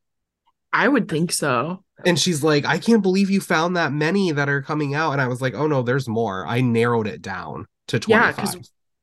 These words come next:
Speaker 1: that, when you said even just keep it at March, I had so many that I'm excited for in May and July. And I was like, "Holy shit, like, I have a lot saved into twenty twenty-three right now."
Speaker 2: I keep a list on my phone of, like,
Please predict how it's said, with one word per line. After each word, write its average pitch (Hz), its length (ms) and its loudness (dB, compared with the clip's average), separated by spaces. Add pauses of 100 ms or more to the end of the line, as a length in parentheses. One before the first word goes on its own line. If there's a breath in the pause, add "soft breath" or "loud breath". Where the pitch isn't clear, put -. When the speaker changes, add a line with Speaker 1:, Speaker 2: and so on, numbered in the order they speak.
(300)
Speaker 1:
that, 135 220 2
when 196 220 4
you 196 120 4
said 240 280 2
even 208 320 2
just 196 240 -2
keep 208 220 2
it 214 100 4
at - 80 -2
March, 160 480 -4
I 190 180 0
had 220 260 -2
so 190 300 0
many 190 380 0
that 190 140 -2
I'm 170 120 -2
excited 180 340 -2
for 208 180 0
in 151 200 -2
May 156 500 0
and 175 140 -2
July. 147 520 2
And 180 180 -2
I 175 80 0
was 196 120 0
like, 170 180 2
"Holy 208 380 0
shit, 196 440 -2
like, 147 360 -4 (460 loud breath)
I 165 80 0
have 294 120 2
a 381 60 6
lot 165 380 4
saved 190 540 2
into 170 240 -2
twenty 190 300 -2
twenty-three 196 460 -2
right 143 260 -2
now." 90 340 -6 (1000)
Speaker 2:
I 127 100 2
keep 175 200 -2
a 175 40 2
list 110 380 0
on 117 120 2
my 110 120 0
phone 104 300 -4
of, 107 160 -6
like, 104 160 -4